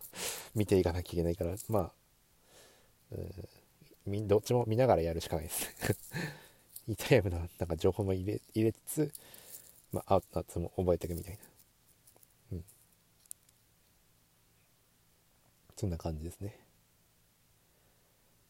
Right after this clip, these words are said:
最近ちょっとあれなんですよね。あの、ストレッ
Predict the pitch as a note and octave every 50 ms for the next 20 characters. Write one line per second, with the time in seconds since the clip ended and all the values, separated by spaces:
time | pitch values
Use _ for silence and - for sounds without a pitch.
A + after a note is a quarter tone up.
0 | _ _ _ _ _ _ _ _ _ _ _ _ _ _ _ _ _ _ _ _
1 | _ _ _ _ _ _ _ _ _ _ _ _ - - C#3 C#3 - - C#3+ C#3
2 | C3 - C#3 - G2 F#2 F#2 F#2+ F#2+ F#2+ F2 D#2+ D2+ D#2 E2 - _ _ _ _
3 | _ _ _ _ _ _ _ _ _ _ _ _ _ _ _ _ _ - G2 F2+
4 | F2 E2+ D#2+ E2 E2 D#2+ D#2+ D#2 E2+ - - _ _ _ _ _ _ _ _ _
5 | _ _ _ _ - - - - - D#3 D#3+ F3